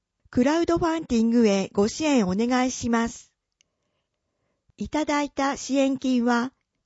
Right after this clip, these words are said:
主に高校生が活躍するステージやチャレンジショップなどの経費として活用します。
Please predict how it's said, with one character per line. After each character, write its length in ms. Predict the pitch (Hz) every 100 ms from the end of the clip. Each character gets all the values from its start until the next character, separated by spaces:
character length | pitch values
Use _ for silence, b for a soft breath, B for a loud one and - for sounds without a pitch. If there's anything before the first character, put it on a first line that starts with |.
| _ -
主 280 | 302 262
に 320 | 220 196 196 -
高 220 | 330 339
校 240 | - 339
生 240 | 339 226 214
が 120 | 190
活 280 | 196 - 262
躍 240 | 233 -
す 160 | - 226
る 120 | 226
ス 80 | -
テ 220 | 302 285
ー 20 |
ジ 160 | 226 196
や 260 | 190 196 - _ _
チ 100 | -
ャ 60 | 233
レ 180 | 302 339
ン 60 |
ジ 100 | 339
シ 80 | 349
ョ 60 | 339
ッ 40 |
プ 160 | - 208
な 120 | 233
ど 120 | 220
の 120 | 175
経 220 | - 269
費 120 | 285 -
と 180 | 196
し 100 | 190
て 240 | - 196 190
活 320 | - 185 262
用 160 | 262 247
し 140 | 247
ま 180 | 226 220
す。 200 | -